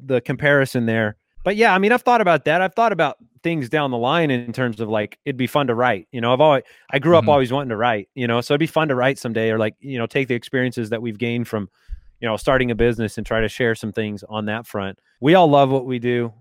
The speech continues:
Speaker 1: It's always fun to do something. Eh, Spitballers is <laughs> kind of, it's kind of that where it's like, hey, we just get to, like, show up, and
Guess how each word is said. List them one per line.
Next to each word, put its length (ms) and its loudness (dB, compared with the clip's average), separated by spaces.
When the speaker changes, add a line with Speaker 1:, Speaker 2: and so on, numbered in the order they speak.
Speaker 1:
It's 160 -4
always 260 4
fun 200 -2
to 60 -8
do 120 -2
something. 360 -6
Eh, 80 0
Spitballers 640 4
is 200 -6
<laughs> 0 -
kind 260 0
of, 280 -20
it's 180 -8
kind 220 -2
of 100 -4
that 320 2
where 200 4
it's 160 -2
like, 300 -2
hey, 200 6
we 100 2
just 180 -2
get 160 -2
to, 120 -4
like, 300 -4
show 320 0
up, 280 2
and 280 -4